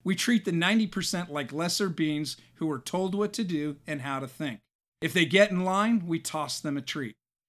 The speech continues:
If they don't get in line, we crush them by shouting them down, shaming them, getting them fired, taking their kids, and dehumanizing them by calling them terrible names.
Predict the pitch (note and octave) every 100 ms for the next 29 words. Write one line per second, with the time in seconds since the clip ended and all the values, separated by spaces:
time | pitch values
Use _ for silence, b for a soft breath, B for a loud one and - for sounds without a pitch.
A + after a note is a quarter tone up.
0 | _ _ - F#3 D3+ A3+ C#4 A3 F#3 E3
1 | D#3 C#3+ D#3 D3+ D3 - - A#3 A3+ -
2 | D#3 C#3 C#3 C#3 - D#3+ D#3+ F#3 G3+ F3
3 | D3+ C3+ C3+ C3 - F#3+ F#3 F3+ D3 B2+
4 | B2 B2 _ F#3+ F#3 G3 F#3 F3 - D3+
5 | C3 B2+ C3+ C3 - F#3 G3+ G3 F#3+ E3+
6 | D#3 C#3 C3 - _ D#3+ D#3+ E3 G3+ B3
7 | A3 D#3+ C#3+ C3 C#3 C#3 C3+ C3+ C3 D3+
8 | D3+ D3 C3 A#2 D#3 C#3 C3+ C3 B2 G#2
9 | F#2+ -